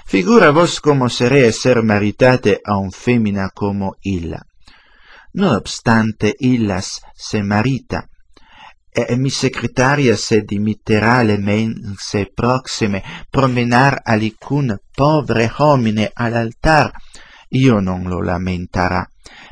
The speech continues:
Mi povre marita ha quasi habite un collapso nervose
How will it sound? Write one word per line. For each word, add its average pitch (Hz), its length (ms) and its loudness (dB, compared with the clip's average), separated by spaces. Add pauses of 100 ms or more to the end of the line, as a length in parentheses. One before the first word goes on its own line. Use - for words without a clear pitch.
Mi 110 220 0
povre 120 500 4
marita 107 840 -2
ha - 180 -4
quasi 160 640 0
habite 123 760 0
un 120 280 -4
collapso 113 720 -2
nervose 107 800 -2